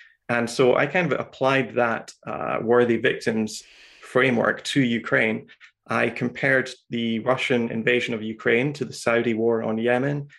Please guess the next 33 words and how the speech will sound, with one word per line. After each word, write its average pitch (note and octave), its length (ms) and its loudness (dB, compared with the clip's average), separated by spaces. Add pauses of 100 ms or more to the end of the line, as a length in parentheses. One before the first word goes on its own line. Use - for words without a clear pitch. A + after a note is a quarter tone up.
(180)
the A#2+ 80 0
U B2+ 180 4
S, A#2 320 -2
uh, A2 360 0
bombing A#2 340 2
of A2 80 -4
Somalia, B2+ 640 -2 (260)
and A2+ 160 -4
the A2+ 80 4
Israeli A#2+ 380 2
airstrikes A#2 600 -2
on A2 120 -6
Syria, A2+ 560 0 (240)
all C#3 240 6
of - 80 2
which B2 240 0
were A#2+ 220 4
happening A2+ 460 -4
at A2 140 -2
the - 60 -10
same A2 240 0
time. A2 360 -2 (280)
And B2+ 100 2
I C#3+ 60 4
just E3 140 -2
went C#3+ 380 0
to A#2 220 -2
Fox B2+ 380 0
News, A#2 320 -2
the A2+ 80 -6
New A#2 100 0
York B2 220 0
Times, A2 560 -4